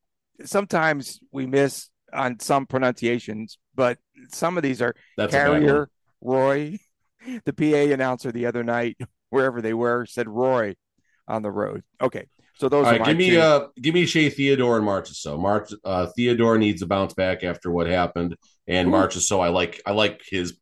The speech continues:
Speaker 2: energy right now. Um, predictions. I'm gonna start predictions. I'm gonna get everyone absolutely flipping the heck out. It's gonna be great. Flyers four to one tonight.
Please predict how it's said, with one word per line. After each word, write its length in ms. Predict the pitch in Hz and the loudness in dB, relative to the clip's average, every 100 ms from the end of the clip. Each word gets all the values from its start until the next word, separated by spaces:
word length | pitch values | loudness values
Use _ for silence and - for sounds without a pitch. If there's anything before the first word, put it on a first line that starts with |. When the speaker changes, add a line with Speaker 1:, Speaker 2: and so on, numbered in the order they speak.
| _ - | _ -8
Speaker 2:
energy 400 | 87 85 76 78 | -4 -4 -4 -4
right 220 | 73 71 | -4 -4
now. 260 | 73 69 65 | -6 -8 -8
Um, 480 | - 80 78 80 76 _ - - - - - - | -4 -2 -2 -2 -6 _ -20 -20 -20 -20 -14 -2
predictions. 640 | 117 135 160 - 87 82 | 0 2 0 0 -2 0
I'm 100 | 110 | 2
gonna 140 | 139 127 | 4 2
start 340 | - 95 - | 2 0 0
predictions. 500 | 101 92 95 82 73 | -4 -4 -4 -6 -6
I'm 120 | 87 101 | -2 0
gonna 120 | 101 | 0
get 160 | 90 | 0
everyone 680 | 95 95 92 87 87 85 85 _ _ _ - | 0 0 0 0 0 -2 -6 _ _ _ -6
absolutely 460 | 95 - 95 87 | -6 -4 -4 -4
flipping 400 | 80 - 95 87 | -4 -4 -2 0
the 80 | 85 | -2
heck 240 | 85 85 85 | -2 -2 -2
out. 140 | 80 | -4
It's 100 | - | -4
gonna 140 | 90 | -4
be 140 | 80 78 | -4 -2
great. 300 | 78 71 - - _ _ _ _ _ _ | -2 -4 -4 -12 _ _ _ _ _ _
Flyers 600 | - 117 139 127 87 - | -8 2 4 4 0 -4
four 300 | - 113 120 | -2 2 2
to 80 | 120 | 4
one 220 | 117 117 | 4 2
tonight. 460 | 113 95 104 120 | -2 -2 0 -2